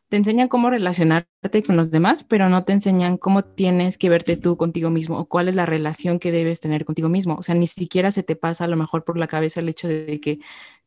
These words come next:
tú, como ser humano, tienes que tener una relación contigo mismo como si fuera a lo mejor como la llevas con otras personas, con tus amigos o con tus papás, ¿no? E incluso debe ser, eh,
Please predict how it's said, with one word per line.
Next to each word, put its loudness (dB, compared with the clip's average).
tú, 2
como 0
ser 0
humano, 4
tienes 0
que -2
tener 0
una 2
relación -2
contigo -8
mismo -8
como -6
si -10
fuera -4
a -6
lo -2
mejor -4
como -6
la -4
llevas -2
con -6
otras -6
personas, -6
con -8
tus -12
amigos -4
o -6
con -6
tus -10
papás, -8
¿no? -8
E -6
incluso -2
debe -2
ser, -6
eh, -8